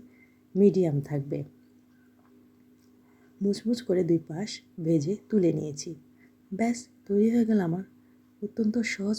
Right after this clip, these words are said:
পদ্ধতিতে ঘরে থাকা অল্প কিছু উপকরণ দিয়ে তৈরি এগ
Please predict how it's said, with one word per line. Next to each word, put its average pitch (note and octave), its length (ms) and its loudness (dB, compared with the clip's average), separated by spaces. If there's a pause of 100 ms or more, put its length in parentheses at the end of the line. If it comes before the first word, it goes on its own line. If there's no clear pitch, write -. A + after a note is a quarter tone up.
পদ্ধতিতে F3 480 -8 (440)
ঘরে G#3+ 300 -2
থাকা A3 220 -10 (140)
অল্প F3+ 200 -10
কিছু G#3 260 -8 (120)
উপকরণ G3 460 -4
দিয়ে D#3+ 180 -2 (120)
তৈরি D#3 380 -2 (840)
এগ G3 360 0